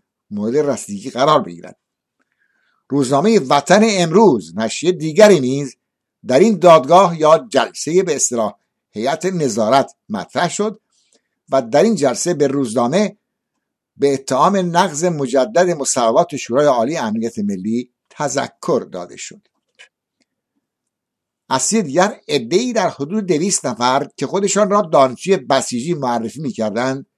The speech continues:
ولی هیچ نشانی از دانشجویی نداشتند، امروز در برابر ساختمان سفارت فرانسه در خیابان نوف لوشاتو با تدارک قبلی و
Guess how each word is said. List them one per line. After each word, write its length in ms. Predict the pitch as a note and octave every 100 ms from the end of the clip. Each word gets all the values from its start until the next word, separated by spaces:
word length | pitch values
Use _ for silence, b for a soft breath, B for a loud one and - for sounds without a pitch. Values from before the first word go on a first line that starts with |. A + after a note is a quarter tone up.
| _ _ _ -
ولی 200 | A#2+ A#2
هیچ 200 | E3+ -
نشانی 440 | A#2+ - D#3+ D3+
از 160 | B2 F2+
دانشجویی 440 | A2+ A2 - A#2+
نداشتند، 760 | C3+ C#3+ A2 - B2 D3+ F3+ F3+ _ _ _ _ _ _ _ _ _ _ _ _ _
امروز 540 | B2 B2 E3+ G#3+ - _ _ _ _ _ _ _ _ _ _ _ _ _
در 160 | A#2 C3+
برابر 440 | A#2+ C3+ B2+ G#3
ساختمان 720 | - - B2 - C#3 F3+ G3 G3+ _
سفارت 580 | - C#3 B2+ C3 F3 F3
فرانسه 760 | - C3+ B2+ A#2+ - F3+ A3
در 400 | A3 G#3+ G3 F#3
خیابان 760 | D3 - D3 B2 A2+ D#3 F3 F3+ - _ -
نوف 360 | B2+ E3 -
لوشاتو 760 | G#2 G#2+ A2+ - A2+ D#3+ G3 G3 _ _ _ _ _ _ _ _ _
با 320 | A#2 C#3 G#3+
تدارک 600 | G#3 C#3 C#3+ C#3 E3 F3
قبلی 640 | B2 - A#2+ G#2+ C3+ G#3 A3
و 140 | G3